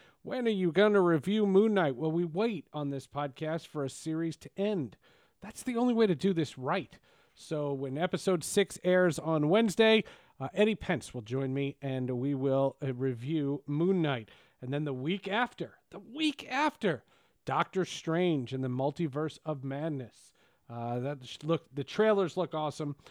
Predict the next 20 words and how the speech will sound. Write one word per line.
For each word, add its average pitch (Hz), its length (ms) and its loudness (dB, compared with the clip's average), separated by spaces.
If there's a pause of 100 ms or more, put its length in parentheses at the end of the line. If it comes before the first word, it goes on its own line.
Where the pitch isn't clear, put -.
<laughs> - 200 -16
We're 208 260 6
gonna 175 220 0
have 151 140 0
a 139 40 -4
lot 139 180 -2
of 127 80 -8
fun 143 240 -4
with 139 100 -6
that 139 220 -2
podcast. 135 540 -6 (320)
I'm 131 60 -16
sure 214 440 6
it's 170 140 2
gonna 170 180 4
be 151 120 2
a 147 60 2
movie 151 280 4
that 139 140 -4
we 131 140 -4